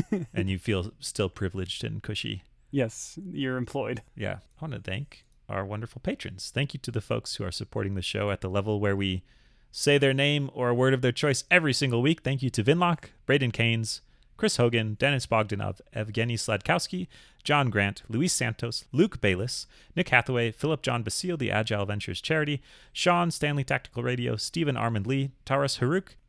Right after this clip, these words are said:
Speaker 2: Travis, and Zach Grannon. Thank you to those people, and thank you to everybody else who has contributed. And a precognitive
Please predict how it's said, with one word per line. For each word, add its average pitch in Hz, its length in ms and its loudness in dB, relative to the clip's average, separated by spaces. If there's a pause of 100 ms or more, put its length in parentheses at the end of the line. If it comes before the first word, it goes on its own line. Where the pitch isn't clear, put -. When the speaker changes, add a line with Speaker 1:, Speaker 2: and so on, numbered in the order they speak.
Speaker 2:
Travis, 151 460 0
and 98 180 -2
Zach 107 220 4
Grannon. 107 380 0
Thank 127 240 -4
you 104 60 -4
to - 120 -8
those 104 220 -2
people, 104 320 -8
and 98 80 -4
thank 98 180 -4
you 104 80 -8
to - 160 -10
everybody 117 340 2
else 95 200 0
who 107 100 -10
has 101 260 0
contributed. 90 560 -6 (300)
And 104 320 2
a 92 480 0 (100)
precognitive 120 1900 -2